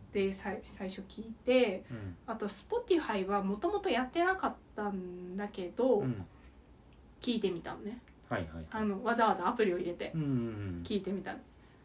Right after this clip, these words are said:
Speaker 1: それで、まあ、あ、聞けるんだなっていう感じだったんですが、
Speaker 2: うん。
Speaker 1: ある時、突然、あの、姉から電話がかかってきまして。
Speaker 2: はあ。
Speaker 1: で、なんか出るなりね、一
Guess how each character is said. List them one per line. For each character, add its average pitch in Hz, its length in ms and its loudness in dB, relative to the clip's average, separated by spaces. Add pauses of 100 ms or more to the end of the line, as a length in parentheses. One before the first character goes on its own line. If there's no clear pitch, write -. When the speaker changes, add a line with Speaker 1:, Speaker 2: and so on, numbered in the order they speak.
Speaker 1:
そ - 600 -6
れ 320 320 -2
で、 320 160 0
ま 269 320 4
あ、 - 40 2
あ、 202 40 -2
聞 - 120 -12
け 196 140 0
る 180 80 -4
ん 180 60 -8
だ 165 80 -10
な - 120 -10
っ - 100 -12
て - 160 -10
い 254 100 -6
う 294 40 -12 (440)
感 185 160 -6 (100)
じ - 180 -14 (300)
だ 220 100 -2
っ 208 100 -2
た 214 100 -2
ん 180 80 -4
で 180 100 -6
す 190 180 -4
が、 208 280 6
Speaker 2:
う - 20 4
ん。 - 40 6
Speaker 1:
あ 254 60 6
る 262 140 4
時、 196 580 -4 (440)
突 233 260 -2
然、 269 560 2 (380)
あ 233 100 2
の、 220 140 0 (140)
姉 294 160 8
か 381 120 6
ら 370 140 10
電 359 240 10
話 370 160 8
が 359 100 6
か 294 140 -6
か 392 120 8
っ 381 40 8
て 349 140 2
き - 180 4
ま 262 140 8
し - 120 -2
て。 247 460 4
Speaker 2:
は 95 200 4
あ。 - 120 -14 (720)
Speaker 1:
で、 262 140 2
な 254 80 4
ん 262 40 0
か 247 100 2
出 277 180 6
る 370 120 10
な 233 120 6
り 196 160 6
ね、 190 280 -4 (260)
一 233 120 0